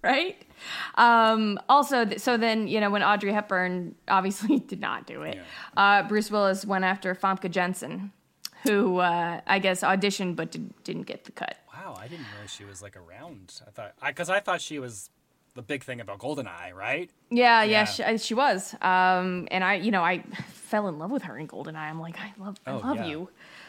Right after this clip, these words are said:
Speaker 2: She made me
Speaker 1: Um,
Speaker 2: straight for, like, five minutes.
Speaker 1: <laughs>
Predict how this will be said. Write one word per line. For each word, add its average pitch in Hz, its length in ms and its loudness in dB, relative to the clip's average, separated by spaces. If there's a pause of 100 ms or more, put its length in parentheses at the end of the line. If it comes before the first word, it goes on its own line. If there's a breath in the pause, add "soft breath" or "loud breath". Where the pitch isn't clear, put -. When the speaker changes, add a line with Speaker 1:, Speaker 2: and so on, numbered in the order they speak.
(300 loud breath)
Speaker 2:
She 226 40 8 (140)
made 214 160 8
me 196 40 4
Speaker 1:
Um, - 20 2
Speaker 2:
straight 185 240 0
for, - 80 -8
like, 110 120 -8
five 98 180 -14
minutes. - 380 -20 (560)
Speaker 1:
<laughs> 262 60 2